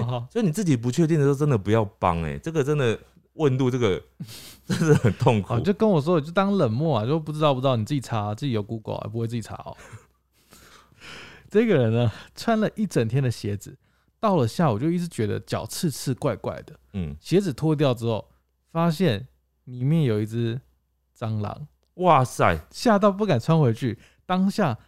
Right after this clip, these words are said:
Speaker 1: 他坐在机车上，他的朋友刚好进去店里面，可能是超商之类的，
Speaker 2: 嗯。
Speaker 1: 他就光着脚看着陌生人。
Speaker 2: 嗯。
Speaker 1: <laughs> 你觉得他跟陌生人说什么？
Speaker 2: “可以帮我解决蟑螂吗？”还是什么？
Speaker 1: 不是，他说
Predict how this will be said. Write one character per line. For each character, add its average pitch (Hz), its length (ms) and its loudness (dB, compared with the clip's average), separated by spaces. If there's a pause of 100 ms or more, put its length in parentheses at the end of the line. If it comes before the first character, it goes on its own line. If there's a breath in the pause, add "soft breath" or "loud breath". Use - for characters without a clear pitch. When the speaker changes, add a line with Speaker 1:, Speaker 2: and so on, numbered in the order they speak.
Speaker 1:
他 175 100 -4
坐 185 220 2
在 175 100 4
机 160 240 -6
车 151 200 0
上， 120 200 0 (240 soft breath)
他 - 120 -8
的 196 80 2
朋 131 200 2
友 117 160 0 (320)
刚 165 100 0
好 139 140 2
进 139 180 -4
去 139 120 -2
店 139 260 0
里 95 80 -6
面， 104 180 -4
可 110 140 -6
能 107 100 -2
是 127 160 -4
超 113 240 -6
商 104 220 -4
之 101 140 -8
类 101 160 -4
的， - 80 -12
Speaker 2:
嗯。 85 200 -4 (220 loud breath)
Speaker 1:
他 - 100 -4
就 180 120 2
光 151 200 0
着 127 120 0
脚 - 200 -8 (360)
看 185 200 0
着 139 80 -2
陌 127 240 0
生 110 220 -2
人。 104 180 -6 (120)
Speaker 2:
嗯。 85 280 -6 (220 loud breath)
Speaker 1:
<laughs> - 220 -20
你 139 80 -10
觉 143 80 -2
得 156 60 2
他 160 60 4
跟 165 160 2
陌 156 160 4
生 135 120 0
人 120 100 0
说 117 140 -4
什 113 80 -8
么？ 139 180 -12
Speaker 2:
“可 110 80 -2
以 107 40 2
帮 104 200 0
我 82 240 -2 (340)
解 85 160 -6
决 82 140 -2
蟑 87 180 0
螂 76 160 -2
吗？” 73 280 -6
还 78 100 -8
是 82 80 -8
什 80 100 -8
么？ - 200 -12
Speaker 1:
不 147 100 -4
是， 120 340 0
他 147 140 -4
说 147 180 -2